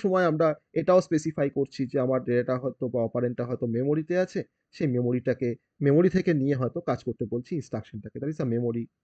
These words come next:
location। তাহলে অপারেন্ডগুলোকে কিন্তু আমরা এই তিনটে ফর্মে কিন্তু আমরা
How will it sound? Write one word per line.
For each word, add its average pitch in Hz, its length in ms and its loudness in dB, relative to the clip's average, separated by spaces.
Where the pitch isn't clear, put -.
location। 117 360 -8
তাহলে 214 180 0
অপারেন্ডগুলোকে 185 560 6
কিন্তু 220 180 -4
আমরা 208 140 -2
এই 196 120 -4
তিনটে 160 280 0
ফর্মে 156 360 4
কিন্তু 185 220 -4
আমরা 165 120 0